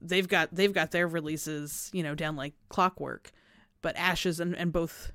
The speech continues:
Star Wars Destiny seem to struggle with that a little bit. And it, because otherwise I think that you would see Ashes appear in kind of in the, it, it's a beautiful game.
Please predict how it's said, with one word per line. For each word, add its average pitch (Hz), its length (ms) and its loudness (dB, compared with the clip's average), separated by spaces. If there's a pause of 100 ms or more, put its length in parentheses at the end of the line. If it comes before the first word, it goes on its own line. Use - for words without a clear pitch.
(260)
Star 175 300 2
Wars 156 240 0
Destiny 160 360 -2
seem 170 180 -4
to 151 100 -8
struggle 147 400 -8
with 131 180 -8
that 107 200 -4
a 156 80 -6
little 147 180 -6
bit. 113 280 -10
And 160 100 -6
it, 147 200 -8 (420)
because 233 240 6
otherwise 240 400 6
I 180 60 2
think 180 200 -2
that 165 240 -2
you 180 200 0
would 175 180 2
see 220 360 0
Ashes 147 640 -4
appear 175 380 4
in 156 420 -6 (360)
kind 233 340 4
of 190 120 4
in 180 160 0
the, 165 160 -2 (480)
it, - 160 -4 (200)
it's 202 140 -2
a 170 40 -2
beautiful 175 520 0
game. 151 420 -4